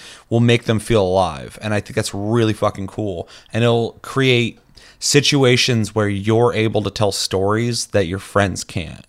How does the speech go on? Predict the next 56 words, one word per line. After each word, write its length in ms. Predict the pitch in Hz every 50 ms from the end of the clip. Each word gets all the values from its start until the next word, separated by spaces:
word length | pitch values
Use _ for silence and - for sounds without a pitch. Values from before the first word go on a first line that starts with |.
| _ _ _ _ _
You're 80 | - 104
gonna 240 | 110 110 110 107 107
run 160 | 104 107 110
into 220 | 110 107 98 101
situations 680 | 95 - 104 98 - 101 101 98 95 - - 95 95 -
where 120 | - 95
it's 120 | 92 - -
like, 160 | 92 87 - -
"Oh 200 | 120 110 104 98
man, 300 | 98 107 110 104 95 85
fucking, 300 | - - 107 - - 98
I 20 |
got 140 | 90 - 104
into 140 | 101 98 90
this 120 | 87 -
firefight. 500 | - 120 123 123 120 - 131 123 120 107 - - - - _ -
All 100 | 123 127
this 100 | 120 113
shit 160 | - 123 107
happened 360 | 98 110 107 107 - 110 110 101
that 80 | 90
didn't 200 | - 107 110 107
happen 260 | 107 107 104 - 98
to 40 | 104
you, 60 | 110
but 100 | 107 98
happened 260 | 95 101 101 95 - 92
to 40 |
me. 240 | 95 101 104 110 110 - - - - _
And 140 | - 107 107
then 220 | 113 117 110 110 98
fucking, 260 | 120 117 110 110 107
I 40 | 104
went 160 | 110 113 110
to 60 | 117
go 140 | 113 117 110
grab 300 | 98 120 117 113 107 107
this 160 | 117 120 -
stuff 280 | - - 101 98 95 -
and 160 | 95 95 92 - - - - - _ _
asshole 640 | 113 117 120 117 - - 123 113 110 101 95 90 -
ran 200 | - 113 113 110
over 200 | 110 110 - 104
and 80 | 98 98
got 180 | 107 107 110
it 140 | 104 95 -
first. 400 | - 123 117 98 87 - - -
And 140 | 101 101 101
we 80 | 98 101
got 80 | 107
into 140 | 101 101 107
an 60 | 104
altercation 600 | 82 107 107 - - - - 117 117 107 - - 85
over 220 | 78 - - 76
it." 120 | 69 60
Like, 300 | - 95 92 87 - -